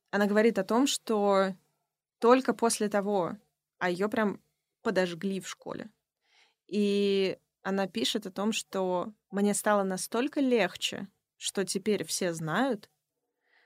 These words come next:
что теперь не надо как-то пытаться скрывать». То есть это подросток, у которого, в принципе, хорошие отношения с мамой,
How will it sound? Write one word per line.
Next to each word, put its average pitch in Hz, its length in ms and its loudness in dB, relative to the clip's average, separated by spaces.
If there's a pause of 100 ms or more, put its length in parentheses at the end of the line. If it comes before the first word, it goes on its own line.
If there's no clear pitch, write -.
(160)
что - 240 -2
теперь 208 380 2
не 196 140 2
надо 185 640 2
как-то 185 280 -4
пытаться 196 460 -2
скрывать». 185 640 -4 (540)
То 220 80 -2
есть 214 140 0
это 202 160 -2
подросток, 220 560 0
у 208 60 -4
которого, 208 340 -2
в - 100 -14
принципе, 294 340 -2
хорошие 226 400 0
отношения 202 460 -2
с - 120 -6
мамой, 185 360 -2